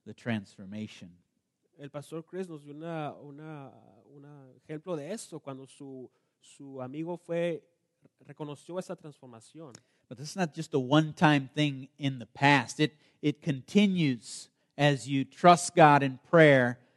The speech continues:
Speaker 1: to transform you.
Speaker 2: Y eso, esta transformación no solamente es una cosa del pasado, sino que continúa cuando usted está confiando en la oración con Dios.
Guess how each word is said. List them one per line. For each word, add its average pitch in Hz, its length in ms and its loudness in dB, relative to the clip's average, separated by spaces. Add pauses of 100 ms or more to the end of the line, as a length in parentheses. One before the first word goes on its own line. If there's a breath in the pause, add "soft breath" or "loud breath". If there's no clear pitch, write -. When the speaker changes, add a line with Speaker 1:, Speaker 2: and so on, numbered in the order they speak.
(160)
Speaker 1:
to 131 80 -10
transform 113 800 -6
you. 90 160 -20 (480)
Speaker 2:
Y 160 60 -12
eso, 190 320 -12
esta 208 180 -12
transformación 165 640 -14
no 190 80 -12
solamente 190 440 -12
es 180 160 -18
una 180 180 -12
cosa 170 300 -16
del 156 140 -12
pasado, 151 500 -12
sino 139 200 -20
que 131 120 -20
continúa 143 880 -8 (380)
cuando 147 180 -14
usted 156 220 -14
está 165 240 -12
confiando 165 640 -10
en 143 80 -10
la 131 100 -10
oración 123 600 -16 (160)
con 113 100 -20
Dios. 113 220 -20